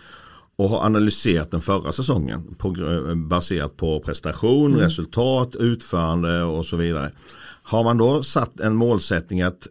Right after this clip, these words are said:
Speaker 1: nu ska jag bli bättre på det slaget, på det slaget och på det slaget. Det är det som kommer vara huvudfokus för mig under nästa säsongs träning. Eller lever man i nuet där och då för varje tävling och varje slag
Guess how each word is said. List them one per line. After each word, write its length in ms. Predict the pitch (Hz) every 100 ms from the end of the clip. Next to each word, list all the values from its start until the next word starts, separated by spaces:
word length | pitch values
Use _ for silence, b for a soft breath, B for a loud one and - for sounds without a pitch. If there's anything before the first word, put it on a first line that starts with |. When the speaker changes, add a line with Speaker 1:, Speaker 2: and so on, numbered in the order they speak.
| _
Speaker 1:
nu 340 | 95 113 123
ska 360 | 123 - 120 113
jag 240 | 107 87
bli 180 | 87 85
bättre 440 | 76 87 - - 80
på 220 | - 82
det 300 | 80 87 123
slaget, 560 | - 135 127 117 120
på 100 | -
det 280 | 117 110 90
slaget 480 | - 98 78 78 73
och 80 | -
på 60 | 78
det 260 | 80 -
slaget. 360 | - 62 53 -
Det 80 | 95
är 60 |
det 160 | 98 95
som 180 | - 82
kommer 220 | - 82
vara 140 | 80 71
huvudfokus 800 | 95 98 73 67 - 80 - -
för 60 | 127
mig 320 | 123 76 - B B B _ 90
under 200 | 85 82
nästa 420 | 85 95 - -
säsongs 760 | - - 73 65 80 - - -
träning. 520 | - 90 73 57 80 B B B
Eller 200 | 87 95
lever 480 | 101 113 90 82 78
man 320 | 78 80 85 -
i 120 | 92 95
nuet 520 | 104 85 73 80 87
där 300 | 95 78 71
och 100 | 85
då 240 | 92 76 69
för 160 | -
varje 440 | 80 95 78 65 69
tävling 520 | - 90 71 64 69
och 100 | 85
varje 240 | 85 76
slag 420 | - 104 80 80